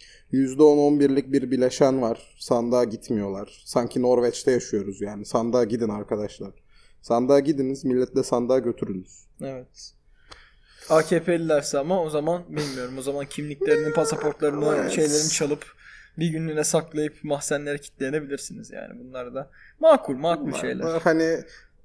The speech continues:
Speaker 1: yani Machiavellian bir yaklaşımla baktığın zaman gerekli olabilecek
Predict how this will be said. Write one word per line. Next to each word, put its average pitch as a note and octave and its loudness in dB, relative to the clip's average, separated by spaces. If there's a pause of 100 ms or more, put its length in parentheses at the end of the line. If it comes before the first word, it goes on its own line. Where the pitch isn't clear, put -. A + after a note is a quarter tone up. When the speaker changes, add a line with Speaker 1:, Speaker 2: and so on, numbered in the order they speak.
(600)
Speaker 1:
yani D#3+ 6
Machiavellian E3+ 8
bir C#3+ 0
yaklaşımla C#3+ 4
baktığın C3+ 0
zaman D#3 2
gerekli F3 8
olabilecek F#3 8